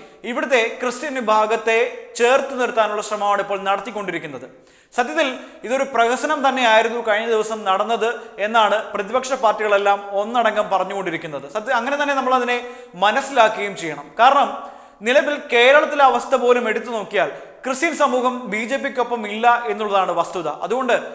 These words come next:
ദേശീയ തലത്തിലെങ്കിലും ചില ചലനങ്ങൾ സൃഷ്ടിക്കാൻ വേണ്ടിയിട്ടാണ് മോദി നേരിട്ട് ക്രിസ്ത്യൻ സമൂഹത്തിന്റെ മേലധ്യക്ഷന്മാരെ അവിടെ ചടങ്ങിൽ വിളിക്കുകയും അവരുമായി ബന്ധപ്പെട്ട വിഷയങ്ങൾ ചർച്ച ചെയ്യുകയും ഒക്കെ ചെയ്തിരിക്കുന്നത്. അതിന്റെ അർത്ഥം വരാൻ പോകുന്ന ലോക്സഭാ തെരഞ്ഞെടുപ്പിൽ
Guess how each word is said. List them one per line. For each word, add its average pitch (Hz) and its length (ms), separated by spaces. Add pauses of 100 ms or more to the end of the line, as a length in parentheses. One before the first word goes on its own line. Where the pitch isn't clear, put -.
(220)
ദേശീയ 262 480
തലത്തിലെങ്കിലും 247 760
ചില 233 160
ചലനങ്ങൾ 240 520
സൃഷ്ടിക്കാൻ 226 480
വേണ്ടിയിട്ടാണ് 208 580 (320)
മോദി 240 680
നേരിട്ട് 240 880
ക്രിസ്ത്യൻ 254 280
സമൂഹത്തിന്റെ 220 640
മേലധ്യക്ഷന്മാരെ 208 880 (360)
അവിടെ 220 180
ചടങ്ങിൽ 247 480
വിളിക്കുകയും 226 480 (120)
അവരുമായി 233 340
ബന്ധപ്പെട്ട 220 480
വിഷയങ്ങൾ 220 460
ചർച്ച 214 380
ചെയ്യുകയും 214 320
ഒക്കെ 220 140
ചെയ്തിരിക്കുന്നത്. 170 720
അതിന്റെ 285 280
അർത്ഥം 233 340 (460)
വരാൻ 294 400
പോകുന്ന 269 340
ലോക്സഭാ 226 520
തെരഞ്ഞെടുപ്പിൽ 220 640